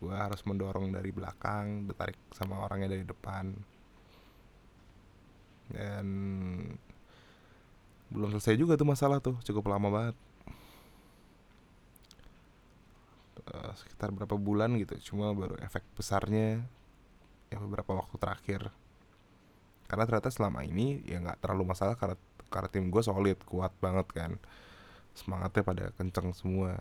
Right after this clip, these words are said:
Tapi pas kabar itu, gue udah nggak, gue nggak bisa ngasih. Udah mulai pada drop tuh. Dan entah kenapa jadi semakin parah. Kayaknya emang udah dibikin hitungannya biar dalam berapa bulan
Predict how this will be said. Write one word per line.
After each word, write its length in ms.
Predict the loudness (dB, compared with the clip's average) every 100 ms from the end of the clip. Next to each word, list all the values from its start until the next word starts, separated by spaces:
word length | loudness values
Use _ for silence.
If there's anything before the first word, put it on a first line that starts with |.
| -6
Tapi 160 | -4 -4
pas 480 | -4 -8 -8 -12 -12 -16 -20 -20 -14 -10
kabar 320 | -6 -6 -6 -8
itu, 720 | -10 -2 2 6 6 4 2
gue 240 | -4 0
udah 240 | 2 2 -2
nggak, 40 |
gue 140 | 2 4
nggak 160 | 4 2
bisa 120 | -4
ngasih. 400 | -6 -6 -2 0 -2 -8 -20 -20 -20 -20 -20 -10
Udah 120 | -4 0
mulai 160 | 2
pada 160 | 4 2
drop 400 | 4 4 4 2
tuh. 320 | -4 -2 -4 -10 -16 -20 -20 -20 -20 -20 -16 -2
Dan 240 | -2 -2
entah 160 | -4 -4
kenapa 400 | -2 -4 -2 0
jadi 160 | 2 0
semakin 320 | -4 -4 -2
parah. 320 | 2 2 2
Kayaknya 160 | 2 2
emang 160 | 2
udah 240 | 2 2 2
dibikin 400 | 0 0 -2 -4
hitungannya 480 | 0 2 4 6
biar 320 | 6 4 -2 -8 -14 -20 -20 -16
dalam 400 | -4 0 2 2
berapa 240 | 2 2 2
bulan 640 | 2 4 4 4 2 -2